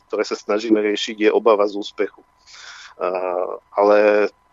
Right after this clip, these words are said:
tie veci sa menia a možno sa jedného dňa stane, že tých ľudí sa začne hlásiť viac,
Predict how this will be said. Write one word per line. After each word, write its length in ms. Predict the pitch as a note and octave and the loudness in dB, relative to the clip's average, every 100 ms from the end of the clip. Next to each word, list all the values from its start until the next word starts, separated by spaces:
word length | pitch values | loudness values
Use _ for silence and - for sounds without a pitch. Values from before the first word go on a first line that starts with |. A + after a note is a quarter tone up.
| _ | _
tie 160 | - A2+ | 0 0
veci 160 | B2 | 0
sa 160 | C#3 B2+ | 0 -2
menia 480 | F2+ F#2 A2 C3+ B2+ | -2 -8 0 2 2
a 80 | |
možno 240 | G#2 A#2 B2+ | 0 -2 -2
sa 160 | A#2+ | 2
jedného 240 | A2+ A#2+ B2 | 2 0 -10
dňa 160 | A#2 | -8
stane, 320 | G#2 - G#2 A2 | -8 -4 -4 -4
že 80 | |
tých 160 | A2 - | -8 -12
ľudí 240 | A2 A2 | -10 -10
sa 160 | A#2 G2 | -10 -2
začne 320 | G#2+ - A2+ | -4 -2 -2
hlásiť 320 | G#2 G#2 - A2 | 2 2 0 -10
viac, 400 | F#2 G2 B2 - | 0 2 2 -2